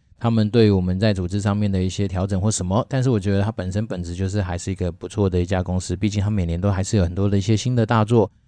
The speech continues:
会持续的推出来。那当然，啊，也许暴雪娱乐的东西可能需要等待的时间稍微长了一些，但是动视暴雪他们自己本身动视那边也发行了不少，不少一些蛮经典的游戏嘛，例如说《决胜时刻》啦，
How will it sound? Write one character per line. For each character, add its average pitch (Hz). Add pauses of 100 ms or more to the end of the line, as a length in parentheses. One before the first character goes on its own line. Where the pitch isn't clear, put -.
(140)
会 120
持 101
续 117
的 104
推 104
出 101
来。 78 (120)
那 110
当 107
然， 95 (460)
啊， 107
也 143
许 151
暴 143
雪 110
娱 98
乐 123
的 113
东 107
西 101
可 98
能 87
需 110
要 104
等 87
待 95
的 90
时 95
间 95
稍 120
微 117
长 95
了 98
一 123
些， 131
但 123
是 120
动 120
视 117
暴 113
雪 92 (340)
他 -
们 117
自 120
己 107
本 90
身 101
动 110
视 113
那 104
边 98
也 85
发 104
行 92
了 87
不 104
少， 98
不 -
少 78
一 87
些 95
蛮 98
经 143
典 120
的 98
游 95
戏 101
嘛， 87
例 107
如 98
说 98
《决 95
胜 104
时 95
刻》 104
啦， 92